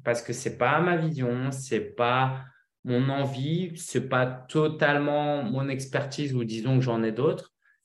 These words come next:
Mais s'il y a des gens qui sont intéressés par le coaching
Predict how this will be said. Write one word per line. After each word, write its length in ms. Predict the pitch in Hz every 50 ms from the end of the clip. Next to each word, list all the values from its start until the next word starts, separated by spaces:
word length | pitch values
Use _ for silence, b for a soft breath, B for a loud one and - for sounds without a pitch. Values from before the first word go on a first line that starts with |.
| _ _ _ _
Mais 220 | - 113 120 127 127
s'il 440 | 123 - - - - 165 170 170 160
y 100 | 160 156
a 60 | 139 123
des 120 | 131 131
gens 520 | 127 147 156 160 160 160 160 160 160 - - -
qui 100 | - 127
sont 160 | - - 127
intéressés 420 | 127 123 - 135 135 135 - 151 131
par 100 | 139 135
le 60 | 127
coaching 680 | - 143 131 135 - - 147 147 147 147 143 131 127 -